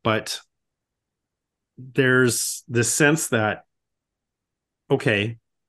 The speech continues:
but that doesn't mean that there's nothing out there. We have to keep exploring. We have to keep finding out what's out there.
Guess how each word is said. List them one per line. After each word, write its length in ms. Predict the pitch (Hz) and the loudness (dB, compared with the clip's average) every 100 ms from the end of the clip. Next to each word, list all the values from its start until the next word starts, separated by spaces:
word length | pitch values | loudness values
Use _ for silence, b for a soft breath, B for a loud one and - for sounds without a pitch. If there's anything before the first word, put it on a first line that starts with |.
| _ _ - | _ _ -4
but 100 | 113 | 0
that 140 | 113 | 2
doesn't 320 | 131 131 127 | 2 2 0
mean 200 | 117 120 | 2 2
that 180 | 110 104 - _ _ _ _ _ _ _ _ _ - | 0 -2 -8 _ _ _ _ _ _ _ _ _ -6
there's 260 | 117 113 | 0 2
nothing 360 | 110 104 110 101 | 2 0 0 0
out 220 | 104 107 | 0 -2
there. 280 | 101 95 92 - | -6 -8 -10 -8
We 240 | 113 107 | -2 0
have 220 | 113 110 | 0 -2
to 80 | 113 | -6
keep 240 | - 101 | -4 -4
exploring. 540 | 95 - - 98 92 87 | -4 -10 -6 -6 -4 -6
We 120 | 90 | -6
have 180 | 95 95 | -8 -8
to 80 | 107 | -12
keep 300 | - 92 - _ _ _ _ _ _ | -10 -10 -14 _ _ _ _ _ _
finding 400 | - 101 101 95 | -4 -2 -2 -2
out 180 | 92 95 | -4 -4
what's 200 | 92 - | -8 -6
out 180 | 98 95 | -8 -6
there. 280 | 95 90 | -10 -12